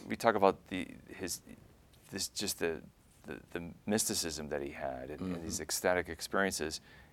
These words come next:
Speaker 1: You know, Teresa of Avila talks about how these are j-, gifts from God. One does
Speaker 2: Mm-hmm.
Speaker 1: not work oneself up to, uh, of course, holiness disposes one, but it, it doesn't, it, they're gifts from God.
Speaker 2: Yeah.
Speaker 1: Th-, this, this kind of spiritual union with God,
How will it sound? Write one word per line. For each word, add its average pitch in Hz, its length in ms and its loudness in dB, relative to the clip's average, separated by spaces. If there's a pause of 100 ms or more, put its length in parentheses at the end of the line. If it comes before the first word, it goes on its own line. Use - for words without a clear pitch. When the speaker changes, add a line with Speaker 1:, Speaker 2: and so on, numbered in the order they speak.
(100)
Speaker 1:
You 98 60 -6
know, 92 200 2 (680)
Teresa 135 320 0
of 95 120 4
Avila 85 600 6 (220)
talks 90 320 2
about 85 180 6
how 80 300 6
these 98 180 0
are 87 60 2
j-, 80 100 -8 (200)
gifts 101 240 6
from 85 180 -2
God. 65 260 2 (100)
One 101 220 4
does 95 120 4
Speaker 2:
Mm-hmm. 95 60 0
Speaker 1:
not 95 220 8
work 98 200 8
oneself 87 560 4
up 92 280 6
to, - 400 -4 (560)
uh, 78 260 4 (420)
of - 80 -6
course, 98 200 6
holiness 104 360 8
disposes 120 600 10
one, 92 260 6
but 90 100 4
it, 92 180 0
it 107 100 -2
doesn't, 110 360 4 (600)
it, 117 120 2
they're 123 120 8
gifts 147 240 8
from 123 140 4
God. 82 400 10
Speaker 2:
Yeah. 107 160 6
Speaker 1:
Th-, - 140 -2
this, 101 220 4
this 98 220 0
kind 98 180 0
of 90 120 0
spiritual 101 460 2
union 87 440 0
with 80 180 -4
God, 78 460 2